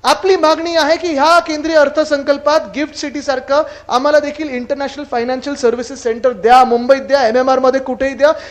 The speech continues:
कर्जतमध्ये दिलं तरी चालेल, पण आमच्या महाराष्ट्रात ते आलं पाहिजे. पण आज तुम्हाला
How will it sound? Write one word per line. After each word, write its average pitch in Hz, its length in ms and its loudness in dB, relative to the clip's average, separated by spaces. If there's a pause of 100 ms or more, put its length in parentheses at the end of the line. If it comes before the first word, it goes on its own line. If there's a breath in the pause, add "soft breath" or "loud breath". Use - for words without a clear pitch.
(120 loud breath)
कर्जतमध्ये 359 560 2
दिलं 359 280 2
तरी 330 100 -2
चालेल, 311 300 -2
पण 311 140 -2
आमच्या 285 260 -2
महाराष्ट्रात 269 560 -2
ते 294 40 -2
आलं 247 260 4
पाहिजे. 247 440 2 (340 loud breath)
पण 254 100 0
आज 294 200 0
तुम्हाला 294 540 0